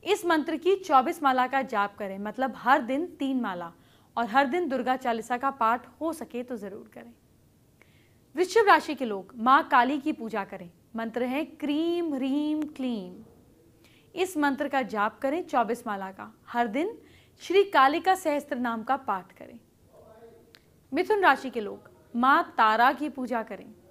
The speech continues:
मंत्र है ओम ह्रीं त्रीं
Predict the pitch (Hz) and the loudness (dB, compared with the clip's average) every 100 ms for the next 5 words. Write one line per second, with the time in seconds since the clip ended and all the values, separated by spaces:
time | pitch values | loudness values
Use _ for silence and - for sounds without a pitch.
0 | - 226 226 220 208 185 285 - - _ | -14 -8 -8 -8 -10 -8 -12 -12 -20 _
1 | - 262 294 330 359 359 277 262 269 254 | -6 -2 0 2 0 0 -2 -2 -2 -2
2 | 302 302 226 254 247 | -2 -6 -6 -4 -2